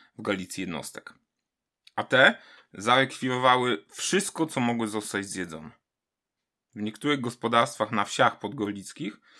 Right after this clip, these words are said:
pozostawiały tylko puste spichlerze i obory. A po żniwach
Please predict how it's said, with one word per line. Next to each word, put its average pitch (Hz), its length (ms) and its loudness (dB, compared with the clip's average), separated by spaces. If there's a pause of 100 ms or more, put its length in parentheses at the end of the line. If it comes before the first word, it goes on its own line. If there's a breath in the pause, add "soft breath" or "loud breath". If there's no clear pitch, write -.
(640 soft breath)
pozostawiały 120 640 2
tylko 120 580 -6
puste 147 380 -2
spichlerze 120 600 0
i 127 60 -2
obory. 87 400 -2 (1040)
A - 80 -4
po 127 120 -4
żniwach 170 500 4